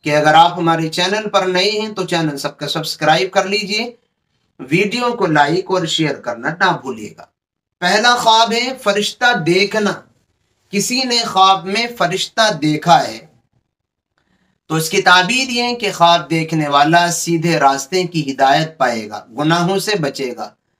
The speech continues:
दौलतमंद होगा और गिना अल्लाह ताला की जानिब से उसको दिया जाएगा और इज्जत खूब पाएगा। अच्छा ख्वाब है, मुबारक हो अगर आपने इस तरीके का ख्वाब देखा है तो।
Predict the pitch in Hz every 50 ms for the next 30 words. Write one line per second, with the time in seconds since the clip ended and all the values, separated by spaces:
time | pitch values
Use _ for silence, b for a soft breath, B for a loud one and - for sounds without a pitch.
0 | _ _ _ _ _ _ _ _ - - 143 160 170 185 190 185 - 190 196 202
1 | 220 233 226 220 208 208 208 208 202 208 208 208 208 202 202 - _ 139 143 143
2 | 147 139 135 - 127 147 156 170 185 202 208 202 202 175 165 165 165 156 - 156
3 | 151 156 156 156 151 - 147 135 139 139 139 143 139 135 - - 135 135 127 -
4 | - 139 135 131 131 135 139 143 143 139 147 147 151 156 156 147 156 151 151 -
5 | - _ _ _ _ 147 147 143 139 143 190 190 175 151 156 226 269 - - 208
6 | - - 233 269 294 285 269 - - - 151 123 117 113 107 104 - - - _
7 | _ _ _ _ _ _ _ _ _ 143 151 156 - - 214 202 202 202 196 196
8 | 202 196 196 220 247 247 214 190 165 170 170 190 220 226 220 - - 208 208 208
9 | 214 B B B B B B B 147 147 147 156 160 160 160 160 165 156 151 143
10 | 139 - - 165 151 175 185 180 180 165 156 - 147 139 139 - 139 139 139 139
11 | 139 135 135 127 - - 135 120 107 107 - _ _